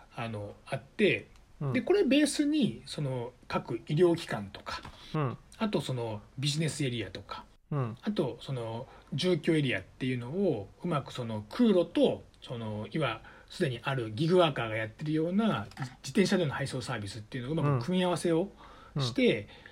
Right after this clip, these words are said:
Speaker 1: うん。うん。
Speaker 2: あの、陸と空をつなぐということができれば、
Speaker 1: うん。
Speaker 2: このウランバートル市内で、その、ドローン配送っていうのが、
Speaker 1: うん。
Speaker 2: 実現する可能性が、こう、あるっ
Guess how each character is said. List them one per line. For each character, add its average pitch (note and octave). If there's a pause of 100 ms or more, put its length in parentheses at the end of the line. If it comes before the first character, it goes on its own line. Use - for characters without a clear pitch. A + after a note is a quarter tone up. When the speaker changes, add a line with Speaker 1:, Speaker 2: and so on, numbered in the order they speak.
(200)
Speaker 1:
う -
ん。 C#3+
う -
ん。 -
Speaker 2:
あ C#3
の、 A#2 (180)
陸 F3
と G#3+ (240)
空 E3
を G2 (460)
つ -
な F3+
ぐ E3+
と F#2+ (160)
い C#3+
う C3+
こ C#3
と C#3
が G#2+
で C3
き B2+
れ D#3+
ば、 F3+ (100)
Speaker 1:
う -
ん。 -
Speaker 2:
こ -
の B2+
ウ C#3+
ラ E3+
ン E3
バ D#3+
ー D3+
ト D#3
ル D3
市 -
内 B2
で、 F3+
そ B2+
の、 A#2
ド C3+
ロ C#3+
ー C#3
ン C3+
配 B2
送 G#2+
っ G#2
て -
い -
う G#2+
の G#2
が、 C3+ (240)
Speaker 1:
う D3
ん。 B2+
Speaker 2:
実 E3+
現 F#3 (240)
す -
る D#3+
可 -
能 B3+
性 A#3
が、 F3+
こ D3+
う、 -
あ C#3
る A#2+
っ -